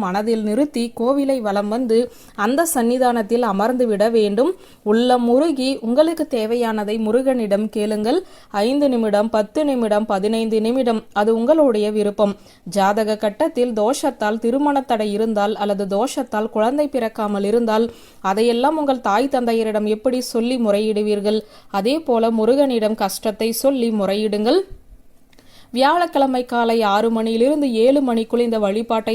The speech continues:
செய்தால் ரொம்ப ரொம்ப பவர் அதிகம். பார்த்துக்கோங்க, நீங்கள் வைத்த வேண்டுதல் நிச்சயம் நிறைவேறும். அதில் எந்த மாற்று கருத்தும் கிடையாது. எல்லோராலும் காலை ஆறு மணியிலிருந்து ஏழு மணிக்கு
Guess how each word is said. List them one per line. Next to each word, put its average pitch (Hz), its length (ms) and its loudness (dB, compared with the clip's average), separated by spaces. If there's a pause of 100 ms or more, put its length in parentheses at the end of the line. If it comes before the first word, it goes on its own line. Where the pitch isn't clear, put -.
(120)
செய்தால் 254 400 -2
ரொம்ப 214 280 0
ரொம்ப 220 280 -2
பவர் 214 300 0
அதிகம். 202 420 -2
பார்த்துக்கோங்க, 202 560 -2 (460)
நீங்கள் 330 380 0
வைத்த 254 280 -2
வேண்டுதல் 226 480 0
நிச்சயம் 233 480 -2
நிறைவேறும். 208 580 0
அதில் 226 220 0
எந்த 208 180 -2
மாற்று 214 400 -4
கருத்தும் 208 400 -4
கிடையாது. 202 460 0 (500)
எல்லோராலும் 285 600 2
காலை 262 200 2 (140)
ஆறு 220 260 0
மணியிலிருந்து 233 520 2 (120)
ஏழு 277 200 2
மணிக்கு 226 260 0